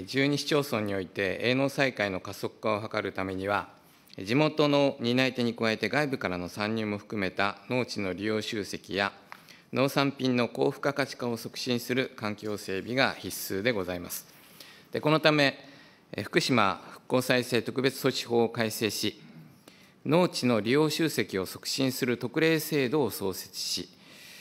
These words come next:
地域において県が主体となって一体的な、一体的に権利設定できる仕組みを導入するとともに、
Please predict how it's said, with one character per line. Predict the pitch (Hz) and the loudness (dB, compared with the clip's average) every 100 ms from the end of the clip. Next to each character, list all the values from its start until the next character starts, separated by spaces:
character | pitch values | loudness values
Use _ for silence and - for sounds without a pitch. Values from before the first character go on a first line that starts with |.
| - - | -20 -2
地 | 180 165 | 0 2
域 | 135 | 4
に | 120 | 2
お | |
い | 107 | 2
て | 104 | 0
県 | 160 139 | 2 2
が | 113 | 0
主 | - | 0
体 | 156 160 | 0 0
と | 165 | 2
な | 165 | 2
っ | 151 | 0
て | - 110 98 - | 2 4 4 -2
一 | |
体 | - 143 139 | 0 2 2
的 | 135 - | -2 -2
な、 | 127 123 - - | 0 0 -4 -12
一 | - | -2
体 | 160 165 | 0 2
的 | 151 156 | 2 2
に | 135 | 2
権 | 139 139 | 2 2
利 | |
設 | 139 147 - | 2 0 2
定 | 98 | 0
で | 98 | 0
き | 110 | -2
る | 92 | -4
仕 | - | -4
組 | 117 120 | -2 2
み | 135 | 4
を | 123 - 90 87 | 4 0 -6 -2
導 | 107 | 0
入 | 107 | 0
す | 104 104 | -2 -4
る | 101 | -4
と | 98 | -4
と | 120 | -2
も | 107 98 | 0 0
に、 | 110 - | 0 -4